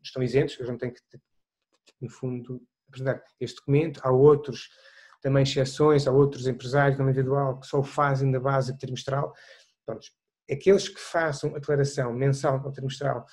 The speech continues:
à ação social terão que nos enviar esse documento para nós, no fundo, comprovarmos que existem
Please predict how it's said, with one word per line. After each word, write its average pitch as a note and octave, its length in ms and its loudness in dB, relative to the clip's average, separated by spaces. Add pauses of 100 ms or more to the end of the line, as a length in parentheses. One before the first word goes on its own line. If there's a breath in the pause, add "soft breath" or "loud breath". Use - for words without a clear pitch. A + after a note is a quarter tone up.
(180 soft breath)
à B2+ 40 -6
ação C3 180 -8
social E3 440 -2
terão D3 260 -8
que D3+ 100 -10
nos C#3 120 -2
enviar C#3+ 220 2
esse - 140 -4
documento D3+ 320 -2
para D3+ 80 -4
nós, D3 360 -2
no C3+ 100 0
fundo, C#3 380 -2
comprovarmos C#3+ 800 -6
que - 180 -12
existem C#3 320 -4